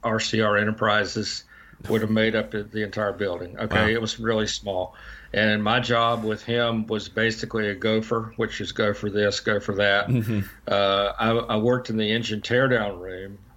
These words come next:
Speaker 1: and when the engines would come in, uh, basically tearing the engines down. And ironically, my son and I have had this conversation many times. My son's name's Aaron White. Aaron works in,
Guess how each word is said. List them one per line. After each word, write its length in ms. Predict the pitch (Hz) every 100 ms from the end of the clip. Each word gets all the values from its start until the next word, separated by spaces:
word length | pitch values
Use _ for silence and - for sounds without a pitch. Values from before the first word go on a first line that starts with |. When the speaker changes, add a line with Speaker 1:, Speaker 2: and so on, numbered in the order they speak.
| -
Speaker 1:
and 380 | 104 101 101 101 - - 120 -
when 160 | 117 107
the 100 | 104
engines 420 | 117 104 98 -
would 120 | -
come 280 | - 113 110
in, 300 | 110 110 104 - - - - - - - -
uh, 300 | 95 95 101
basically 420 | 107 117 - 104
tearing 300 | - 117 101
the 60 | 101
engines 340 | 110 101 101
down. 260 | 104 98 101
And 80 | 107
ironically, 840 | 117 120 151 175 127 113 104 107 - - 120
my 160 | 107
son 380 | 110 135 135 147
and 100 | 123
I 140 | 113
have 100 | 110
had 180 | 113 113
this 140 | 107 -
conversation 680 | 117 104 101 110 110 -
many 220 | 107 107 107
times. 460 | 117 113 101 98 - -
My 100 | 101
son's 380 | - 120 117 117
name's 240 | 104 - -
Aaron 340 | 117 113 107
White. 360 | 101 95 98 - - - - - - -
Aaron 340 | 120 127 127
works 380 | 113 117 113 -
in, 500 | 107 104 104 101 107